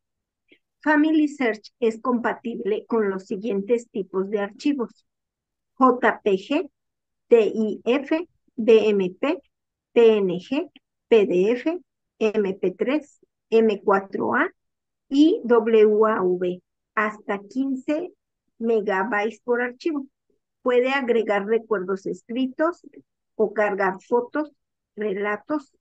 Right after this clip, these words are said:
y grabaciones de audio empleando familysearch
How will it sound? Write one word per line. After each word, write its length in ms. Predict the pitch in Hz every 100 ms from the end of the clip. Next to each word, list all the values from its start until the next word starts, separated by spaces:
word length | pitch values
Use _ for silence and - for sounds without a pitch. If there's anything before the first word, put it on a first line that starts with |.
| _ _ _ -
y 160 | 247
grabaciones 920 | 240 220 214 214 220 269 262 277 311
de 260 | 254 185 185
audio 560 | 185 190 185 180 160 -
empleando 840 | 233 202 196 220 214 208 202 226 247
familysearch 1000 | 226 185 185 196 220 214 269 247 -